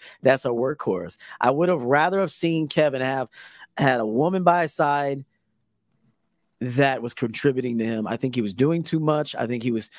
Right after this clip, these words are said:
uh, uh, people said it, he worked too much, twenty hours a day, barely sleeping, on top of it, Red Bulls and shit. I mean, you know, the heart can only take so much. You know, the heart can only take so, and then on top of it, if you're trying to, you know, uh, perform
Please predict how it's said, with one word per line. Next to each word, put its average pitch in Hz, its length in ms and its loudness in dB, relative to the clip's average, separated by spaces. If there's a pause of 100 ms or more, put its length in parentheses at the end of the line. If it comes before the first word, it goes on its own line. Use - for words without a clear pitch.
(200)
uh, 110 80 2
uh, 101 160 0
people 143 260 -2
said 165 220 0
it, 113 60 0
he 95 60 -4
worked 123 280 -2
too 143 100 2
much, 135 280 0
twenty 131 220 0
hours 131 240 0
a 123 40 -4
day, 135 200 2
barely 127 320 0
sleeping, 127 380 -2
on 113 120 -2
top 131 220 0
of 131 120 -6
it, 123 100 0
Red 127 280 0
Bulls 131 260 2
and 123 100 -2
shit. 135 280 -2 (320)
I 127 120 2
mean, 135 320 2 (220)
you 151 100 6
know, 151 320 2 (640)
the 151 100 8
heart 214 280 4
can 226 120 4
only 233 220 2
take 233 220 2
so 226 200 4
much. 277 460 -2
You 196 80 0
know, 185 120 2
the 180 120 4
heart 156 220 0
can 196 100 0
only 196 140 0
take 196 200 0
so, 220 100 -2
and 160 120 0
then 170 80 2
on 170 80 0
top 247 260 4
of 175 100 0
it, 165 80 2
if 156 80 0
you're 170 120 0
trying 185 220 0
to, 147 140 -2 (380)
you 147 100 2
know, 139 300 2
uh, 135 460 0
perform 151 1080 0